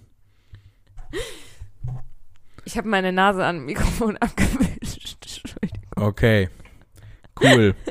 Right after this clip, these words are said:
Speaker 2: Lesen wir noch den Rest von der Mail von Markus vor, die wir vor
Speaker 1: <laughs>
Speaker 2: anderthalb Stunden angefangen haben vorzulesen.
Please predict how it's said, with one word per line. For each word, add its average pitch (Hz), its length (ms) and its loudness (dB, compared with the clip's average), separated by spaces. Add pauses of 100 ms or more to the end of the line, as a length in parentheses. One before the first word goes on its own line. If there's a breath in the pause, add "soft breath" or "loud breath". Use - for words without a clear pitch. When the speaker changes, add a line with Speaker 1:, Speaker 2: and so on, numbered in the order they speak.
(720 loud breath)
Speaker 2:
Lesen 143 320 2
wir 143 80 4
noch 135 160 4
den 139 160 4
Rest 123 260 2
von 135 160 0
der 123 100 4
Mail 123 260 4
von 117 200 0
Markus 123 480 2
vor, 170 320 4
die 156 140 2
wir 147 120 6
vor 143 600 6
Speaker 1:
<laughs> - 80 -12
Speaker 2:
anderthalb 139 440 4
Stunden 143 300 4
angefangen 135 560 2
haben 139 320 4 (100)
vorzulesen. 139 840 2